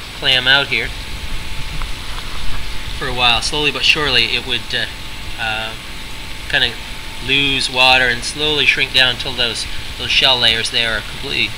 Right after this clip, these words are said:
touching, and, uh, it, it wouldn't go into a dormant phase, but it would be, I guess, uh, thinking it got left dry by the receding tide, and so it would, uh,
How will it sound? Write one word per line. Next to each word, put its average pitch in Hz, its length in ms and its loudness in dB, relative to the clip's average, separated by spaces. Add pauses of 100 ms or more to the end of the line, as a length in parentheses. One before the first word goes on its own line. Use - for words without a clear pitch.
(140)
touching, 107 400 2 (600)
and, 107 420 0
uh, 104 280 -2
it, 110 100 -4 (120)
it 151 80 -6
wouldn't 117 240 -8
go 110 240 0 (520)
into - 200 -8
a 101 40 -4
dormant 113 380 -4
phase, 104 340 0
but 110 140 -6
it 113 220 -6
would 113 120 -8
be, 113 140 -2 (640)
I 107 60 -8
guess, 110 440 2
uh, 107 220 -4 (880)
thinking 156 320 2
it 151 180 2
got 143 220 4
left 147 400 6 (300)
dry 143 340 8
by 139 180 4
the 131 140 2
receding 135 460 2
tide, 131 420 4 (480)
and 117 100 -8
so 120 240 -4
it 120 160 -4
would, 120 280 -6
uh, 110 100 2